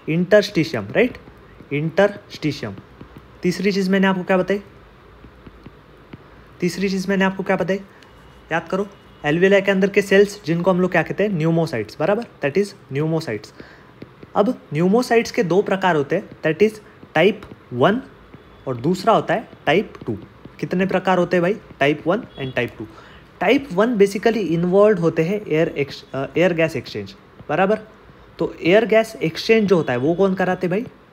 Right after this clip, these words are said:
Type one pneumocyte। और type two pneumocyte basically क्या करते हैं भाई? Surfactant को release करते हैं,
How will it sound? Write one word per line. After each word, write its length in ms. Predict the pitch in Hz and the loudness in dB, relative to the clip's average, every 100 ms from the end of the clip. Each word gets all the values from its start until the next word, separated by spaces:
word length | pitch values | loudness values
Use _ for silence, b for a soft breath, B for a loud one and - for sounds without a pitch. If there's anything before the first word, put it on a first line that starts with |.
| - | 0
Type 280 | 165 196 - 139 | 0 0 -8 -4
one 200 | 151 170 | -2 -2
pneumocyte। 760 | 175 170 170 202 - - - | -4 -6 -6 -8 -10 -20 -8
और 220 | 165 - - | -8 -6 2
type 300 | 196 269 - - - | 2 2 -4 -18 0
two 160 | 240 | 2
pneumocyte 460 | 254 233 208 208 208 | 4 2 2 0 0
basically 420 | 175 170 185 180 | 0 -2 -4 -4
क्या 120 | 170 | -4
करते 260 | 151 143 165 | -6 -4 -2
हैं 40 | |
भाई? 120 | 156 202 | -2 -4
Surfactant 920 | - 170 165 - 190 - 226 240 202 | -2 -2 -2 -4 -4 0 0 0 -2
को 140 | 185 | 0
release 300 | 143 135 120 | 2 0 -4
करते 300 | - 104 | -8 -10
हैं, 60 | 104 | -12